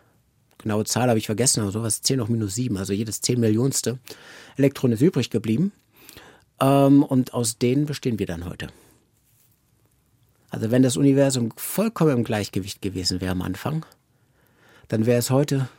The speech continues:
nur noch mit Strahlung erfüllt. Und Moleküle, Bakterien, Zellen, Menschen, Planeten, würde es alles nicht geben, sondern wir hätten einen riesigen Raum, in dem halt Licht herumfluten würde.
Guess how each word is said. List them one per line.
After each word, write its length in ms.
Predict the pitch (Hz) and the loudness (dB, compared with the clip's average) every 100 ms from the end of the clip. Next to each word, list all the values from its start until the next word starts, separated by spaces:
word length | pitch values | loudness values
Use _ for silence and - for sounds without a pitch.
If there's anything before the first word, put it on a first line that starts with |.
| _ 131 | _ 2
nur 220 | 131 147 | 4 6
noch 180 | 135 123 | 4 0
mit 140 | 123 | -4
Strahlung 420 | - - 92 90 | -6 -6 -6 -6
erfüllt. 460 | 90 - - - - _ _ _ _ _ _ _ | -10 -12 -12 -14 -18 _ _ _ _ _ _ _
Und 460 | - 98 95 - - - 107 | -10 -6 -6 -8 -14 -10 -4
Moleküle, 800 | 104 95 - 143 135 131 131 - _ _ _ _ _ _ _ _ - | -4 -2 2 4 4 0 -4 -10 _ _ _ _ _ _ _ _ -16
Bakterien, 720 | 107 - 113 110 107 107 110 - | -14 -6 -2 -2 -2 -6 -8 -10
Zellen, 520 | - 113 107 107 107 - | -6 -4 -4 -4 -8 -6
Menschen, 520 | 104 107 - 107 104 - | -4 -4 -2 -4 -6 -8
Planeten, 500 | - 98 98 104 - _ _ _ _ | -6 -4 -2 -4 -6 _ _ _ _
würde 140 | 113 98 | -8 -4
es 80 | |
alles 220 | 107 104 110 | -4 -2 -4
nicht 180 | 104 | -4
geben, 280 | - 101 147 | -2 -2 -2
sondern 280 | 127 113 104 | -2 -4 -2
wir 80 | 107 | -2
hätten 340 | - 107 95 _ _ _ - - - _ | -2 -2 -2 _ _ _ -20 -20 -20 _
einen 280 | 104 98 92 _ _ - | -8 -6 -6 _ _ 2
riesigen 560 | 135 131 131 120 117 - - | 4 4 2 0 -2 -10 -16
Raum, 380 | 110 113 160 165 | -8 -2 0 0
in 100 | 120 | -2
dem 280 | 123 123 110 | -2 -2 -2
halt 340 | 113 107 - - | -4 -6 -14 -2
Licht 400 | 104 - - - | -2 -2 -10 -8
herumfluten 720 | 98 101 - 107 98 98 98 | -4 -4 -6 -8 -6 -6 -6
würde. 260 | 95 90 | -8 -8